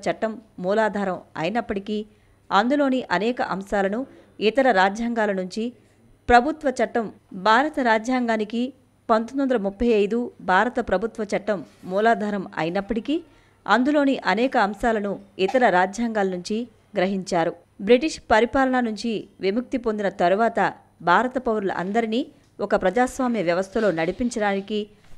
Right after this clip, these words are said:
స్వాతంత్ర పోరాట ఆశయాలను నెరవేర్చడానికి రాజ్యాంగ పరిషత్తును ఏర్పాటు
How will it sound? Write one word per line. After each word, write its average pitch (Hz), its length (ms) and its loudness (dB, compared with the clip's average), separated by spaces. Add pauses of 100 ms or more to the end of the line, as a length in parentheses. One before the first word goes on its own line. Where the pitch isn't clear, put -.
(180)
స్వాతంత్ర 262 480 2
పోరాట 233 420 2
ఆశయాలను 208 600 0
నెరవేర్చడానికి 208 920 -2 (360)
రాజ్యాంగ 254 460 2
పరిషత్తును 214 540 -2
ఏర్పాటు 190 460 0